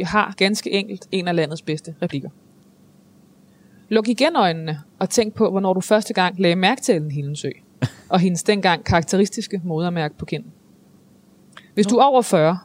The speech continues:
vil du givetvis svare som Charlotte i Ole Borndals serie Charlotte og Charlotte, hvor den cool Charlotte og den frejdige Charlotte begiver sig op igennem Jylland i hæsblæsende og poetiske road movie style. Hvis du er under fyrre, vil du givetvis sige som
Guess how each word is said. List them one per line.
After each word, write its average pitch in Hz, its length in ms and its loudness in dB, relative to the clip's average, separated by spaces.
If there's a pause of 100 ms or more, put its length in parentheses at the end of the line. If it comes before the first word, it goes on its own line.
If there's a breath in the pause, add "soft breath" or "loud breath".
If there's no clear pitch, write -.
vil 185 100 0
du 185 40 2
givetvis 196 460 0
svare 147 380 0
som 143 160 -8
Charlotte 156 460 0
i 180 100 0
Ole 156 140 0
Borndals 170 440 0
serie 160 280 0
Charlotte 160 320 0
og 151 40 -6
Charlotte, 156 340 -2 (480 soft breath)
hvor 185 120 4
den 180 100 -2
cool 247 360 0
Charlotte 185 480 0
og 160 100 -4
den 156 100 -8
frejdige 180 460 0
Charlotte 185 420 0 (400 soft breath)
begiver 175 320 -2
sig 165 160 -6
op 202 160 4
igennem 175 280 0
Jylland 208 340 2
i - 160 -4
hæsblæsende 202 640 0
og - 80 -4
poetiske 175 460 -2
road 151 280 -2
movie 151 260 -6
style. 139 360 -4 (1000 soft breath)
Hvis 202 120 2
du 233 120 2
er 262 120 6
under 359 120 2
fyrre, 156 300 2 (140)
vil 170 120 -2
du 185 40 2
givetvis 202 480 2
sige 160 220 -4
som 156 240 -4